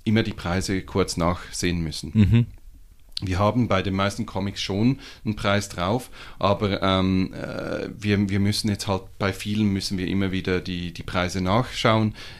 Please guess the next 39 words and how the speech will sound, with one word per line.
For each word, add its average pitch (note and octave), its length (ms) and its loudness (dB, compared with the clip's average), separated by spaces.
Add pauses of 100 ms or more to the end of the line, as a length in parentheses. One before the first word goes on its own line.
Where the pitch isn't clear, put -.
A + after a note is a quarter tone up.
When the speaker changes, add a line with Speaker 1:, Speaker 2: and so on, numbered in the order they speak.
Speaker 1:
Ist A#2 180 4
der G2+ 120 4
noch G2 180 0
akkurat? F#2+ 600 0
Ist - 140 -10
der G#2 80 0
noch F#2+ 160 -4
aktuell? G2 540 0 (200)
Speaker 2:
Mhm. G#2 260 2
Speaker 1:
Und G#2 180 0
dann G2 100 4
nachher F#2+ 420 2 (280)
kriegt - 260 -10
man F#2 140 -4
dann F2 160 -2
einen F2 80 -6
Preis E2+ 340 -4
drauf. D2+ 320 -6
Ja. D#2+ 140 -2
Speaker 2:
Okay. F#2+ 440 0
Speaker 1:
Ja. F#2+ 100 2 (340)
Speaker 2:
Ja. G2+ 100 6
Speaker 1:
Weil G#2+ 120 6
das, A2+ 220 0
die, A#2 280 2
die A2 120 -8
Preise, A#2 380 2
die A2 100 -4
sind A2 120 0
momentan G#2+ 420 0
extrem G2+ 480 -2
am F#2 100 -2
Fluktuieren. D#2 560 -8
Speaker 2:
Mhm. F#2+ 260 4
Speaker 1:
Also F#2 120 2
weißt G2 200 -2
du, - 20 -10
du G#2+ 80 2
hast - 260 -2